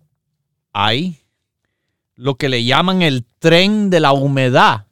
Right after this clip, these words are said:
característica en estos tiempos.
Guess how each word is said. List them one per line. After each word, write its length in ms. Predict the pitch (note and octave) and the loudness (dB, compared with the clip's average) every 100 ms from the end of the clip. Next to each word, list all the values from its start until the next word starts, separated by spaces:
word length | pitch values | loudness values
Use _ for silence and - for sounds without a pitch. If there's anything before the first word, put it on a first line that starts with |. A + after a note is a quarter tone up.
| _ | _
característica 1200 | - C3 B2 G#2+ - A#2 C3 - D3 C3+ D#3 D3+ - | -8 -4 -4 -4 -8 -8 -8 -12 -18 -6 -2 -2 -4
en 140 | A#2 | -6
estos 360 | A2 A#2 - A2 | -6 -6 -8 -10
tiempos. 800 | _ D#3 F#3 C3+ - D2+ - | _ -4 -4 -6 -12 -16 -18